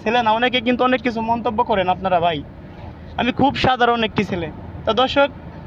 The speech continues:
দোয়া করেন আমার জন্য, আমার জন্য আপাতত কয়েকদিন আমি একটু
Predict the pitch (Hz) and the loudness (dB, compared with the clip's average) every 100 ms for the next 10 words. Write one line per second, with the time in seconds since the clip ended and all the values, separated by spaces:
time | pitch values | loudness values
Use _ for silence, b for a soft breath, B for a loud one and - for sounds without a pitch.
0 | - 196 247 247 262 262 254 247 254 269 | -2 4 4 6 4 4 2 2 2 2
1 | 285 - - B - 226 233 254 262 240 | 0 -4 -14 B -2 0 2 2 4 4
2 | 254 262 254 262 262 226 254 247 240 247 | 4 4 2 4 2 4 2 2 2 0
3 | - 269 | 0 -2